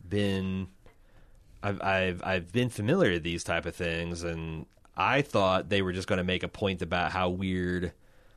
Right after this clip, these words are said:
like, socially this all is, and, like, this is the whole, like, you know, two Americas thing. Like, imagine, like, one of those things in L A or something, um, or New York City, and, like, or, like, I, I was, well, I was on the subreddit for American Horror Story,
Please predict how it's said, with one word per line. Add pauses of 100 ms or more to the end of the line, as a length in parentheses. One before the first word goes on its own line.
(180)
like,
socially
this
all
is,
and,
like,
this
is
the
whole,
like,
you
know,
two
Americas
thing.
Like,
imagine,
like,
one
of
those
things
in
L
A
or
something, (560)
um,
or
New
York
City,
and,
like,
or,
like,
I,
I
was,
well,
I
was
on
the
subreddit
for
American
Horror
Story,